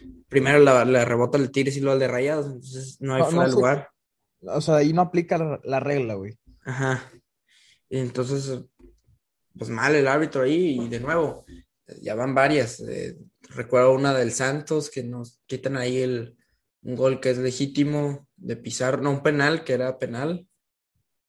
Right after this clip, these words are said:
Speaker 1: Eh, recuerdo
Speaker 2: De
Speaker 1: también
Speaker 2: Pumas, contra la de Pumas, la de la mano, muy clara, güey.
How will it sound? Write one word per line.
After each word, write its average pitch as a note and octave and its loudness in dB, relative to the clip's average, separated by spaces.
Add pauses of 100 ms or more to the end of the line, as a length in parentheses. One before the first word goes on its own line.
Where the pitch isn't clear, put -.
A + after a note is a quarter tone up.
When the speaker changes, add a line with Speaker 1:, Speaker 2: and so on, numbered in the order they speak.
(440)
Speaker 1:
Eh, A2+ -6
recuerdo A#2+ -2
Speaker 2:
De B2 -6
Speaker 1:
también C3 2
Speaker 2:
Pumas, D3+ 2 (500)
contra A#2 -4 (360)
la A#2+ -2
de A2+ -2
Pumas, C#3+ -2
la C3 4
de B2 4
la B2 4
mano, C#3+ -2
muy C3+ -8
clara, B2+ -2
güey. B2 -12